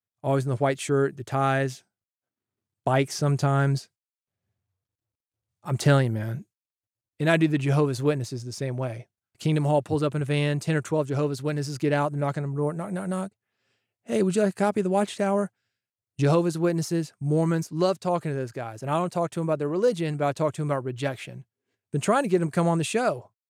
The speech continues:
<laughs> I think it'd be good for podcasters. This is what I'm talking about, seeing the potential in something. I think it'd be good for podcasters 'cause they are not fazed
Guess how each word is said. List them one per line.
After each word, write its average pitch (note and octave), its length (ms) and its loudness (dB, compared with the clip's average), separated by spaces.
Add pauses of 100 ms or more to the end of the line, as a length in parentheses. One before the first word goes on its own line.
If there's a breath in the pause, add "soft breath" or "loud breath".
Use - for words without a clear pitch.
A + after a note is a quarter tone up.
(120)
<laughs> - 100 -14 (2500 loud breath)
I E3+ 80 2
think G3 200 6
it'd - 120 0
be F#3+ 80 2
good F3+ 200 6
for E3 100 -12
podcasters. D3 880 -2 (400)
This G#3 100 2
is D4+ 60 -2
what D4 100 4
I'm G3+ 60 0
talking G3+ 240 4
about, D#3+ 220 0
seeing F3+ 220 -2
the D#3 60 -2
potential D#3 420 -4
in C3 60 -10
something. A#2 360 -14 (420)
I F3 80 2
think G#3+ 80 6
it'd G#3+ 100 2
be G#3 80 0
good G3 140 0
for F#3 80 -6
podcasters F#3+ 640 0
'cause D#3 240 -4
they F#3 260 2
are F3+ 160 0 (280)
not G#3 340 -2 (340)
fazed F#3 640 2